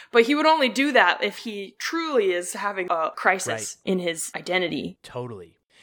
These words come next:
Speaker 2: Well, before then, Batman had another crisis, which to me seemed like the climax of his character arc, which was the second theme.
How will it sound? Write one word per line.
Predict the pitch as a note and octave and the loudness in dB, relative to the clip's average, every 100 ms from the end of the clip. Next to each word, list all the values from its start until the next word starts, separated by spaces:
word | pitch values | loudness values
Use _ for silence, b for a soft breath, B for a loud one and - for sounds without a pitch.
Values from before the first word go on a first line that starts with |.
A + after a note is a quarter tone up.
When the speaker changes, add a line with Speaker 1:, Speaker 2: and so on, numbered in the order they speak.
| b | b
Speaker 2:
Well, | D3 C#3+ | -6 -6
before | C3+ - - G#3+ A#3+ | -6 -8 -4 0 0
then, | B2+ A2 G#2+ | -2 -8 -6
Batman | A2+ A#2 A2+ | -6 -6 -12
had | G#2+ A2+ G2+ F#2+ - | -14 -10 -8 -8 -12
another | G#2 A#2+ C3 | -12 -8 -8
crisis, | B2+ - F#2+ - G#2 - | -8 -8 -10 -10 -14 -14
which | G2 - | -16 -14
to | B2+ | -14
me | A#2 A#2 A#2 | -14 -12 -12
seemed | - A#2 | -12 -12
like | G2+ G2 | -14 -16
the | - | -20
climax | - A2 G#2+ G#2 F2+ - - - - - | -14 -12 -10 -10 -12 -14 -20 -20 -20 -14
of | G2 F2+ F2 - | -12 -10 -14 -18
his | _ G2 F#2 | _ -18 -16
character | - B2+ B2+ B2 | -14 -12 -10 -10
arc, | F#2 F2+ - | -10 -10 -12
which | G2+ - - | -14 -14 -14
was | F#2 F2+ - | -14 -14 -18
the | - | -12
second | - C3 A2+ - | -10 -10 -12 -18
theme. | F2 | -20